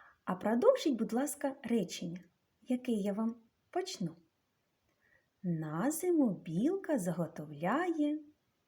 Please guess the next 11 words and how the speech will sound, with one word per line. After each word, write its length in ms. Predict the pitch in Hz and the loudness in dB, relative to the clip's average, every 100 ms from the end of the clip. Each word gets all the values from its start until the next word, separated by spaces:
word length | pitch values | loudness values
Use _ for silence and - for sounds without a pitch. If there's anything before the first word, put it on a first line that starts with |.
| _ _ _ _ _ _ _ _ _ _ _ _ _ _ _ _ _ _ _ _ _ _ _ _ _ _ _ - | _ _ _ _ _ _ _ _ _ _ _ _ _ _ _ _ _ _ _ _ _ _ _ _ _ _ _ -2
Молодці. 920 | 170 165 214 311 - - 240 214 - _ _ _ _ _ _ _ _ _ _ _ _ _ _ _ _ _ _ _ _ _ _ _ _ _ _ _ _ _ - | 0 2 0 -2 -6 -2 -2 -2 -10 _ _ _ _ _ _ _ _ _ _ _ _ _ _ _ _ _ _ _ _ _ _ _ _ _ _ _ _ _ -6
Отже, 440 | 208 185 202 208 - | -6 -6 -8 -10 -10
у 100 | 202 | -8
білочки 720 | 180 214 254 226 - - 180 | -4 0 0 0 -6 -8 -8
ще 280 | 175 - 175 - | -8 -10 -10 -10
дуже 580 | 180 180 381 440 427 311 | -10 -6 -4 -4 -2 0
багато 680 | 254 240 226 220 214 196 180 - _ | 2 0 0 -2 -4 -4 -8 -10 _
клопоту 720 | - 190 196 196 180 - 180 - _ _ _ _ _ _ _ _ _ _ _ _ _ - | -8 -4 -2 -4 -10 -12 -14 -14 _ _ _ _ _ _ _ _ _ _ _ _ _ -6
підготуватися 1040 | 175 165 170 165 151 202 277 247 - 170 - _ _ - | -4 -4 -6 -8 -4 -2 -2 -6 -10 -14 -16 _ _ -14
до 300 | 165 202 226 - | -8 -6 -8 -12
зими. 480 | 175 190 202 170 | -10 -6 -6 -6